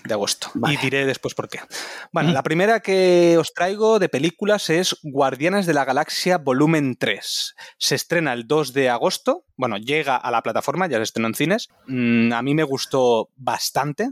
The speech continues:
Speaker 1: Creo que es de la, la única que me ha gustado de Marvel de este año. Así que yo esta la recomiendo. Y además tiene un mensaje, mm, animalista brutal, que está muy bien hecho, muy, muy, muy, muy bien hecho. Así que si sois animalistas, tenéis que darle una oportunidad.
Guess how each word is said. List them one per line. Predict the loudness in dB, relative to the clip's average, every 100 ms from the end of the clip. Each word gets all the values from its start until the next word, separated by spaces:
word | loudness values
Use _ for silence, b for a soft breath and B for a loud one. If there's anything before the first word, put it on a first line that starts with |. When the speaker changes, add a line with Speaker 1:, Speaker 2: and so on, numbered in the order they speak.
| -2
Speaker 1:
Creo | 0
que | 0
es | 0
de | 2
la, | 4 4 2
la | 0 0
única | 0 -2 0 0 0 -2
que | -6
me | -4
ha |
gustado | -4 -2 0
de | 0
Marvel | 0 -2 -2
de | -4
este | -2 -2
año. | 0 -2 -4 b -6
Así | -4 -2
que | 0
yo | 4 4
esta | 2 0
la | -4 -2
recomiendo. | -4 -2 0 2 2 0 B B B
Y | 0
además | 2 0 -2
tiene | 0
un | 4
mensaje, | 4 2 0 -4 -2 2 4 4 4 4 4 2
mm, | 2 2 2 2 0 -4
animalista | -8 -4 -4 -4 -2 -4 -2 -4 -6 _ -20 -8
brutal, | -4 -2 -4 -6 _ _
que | -6
está | -2 0
muy | 2 4 6 6
bien | 4 2
hecho, | 0 -6 -6
muy, | 0 4 6
muy, | 6 6
muy, | 6 4
muy | 4 2 2
bien | 2
hecho. | 0 -2
Así | -2
que | 0
si | 0
sois | 2
animalistas, | 2 0 -2 -4 -2 -2
tenéis | 0 0 2
que |
darle | 0 0
una | -2
oportunidad. | -6 -8 -10 -10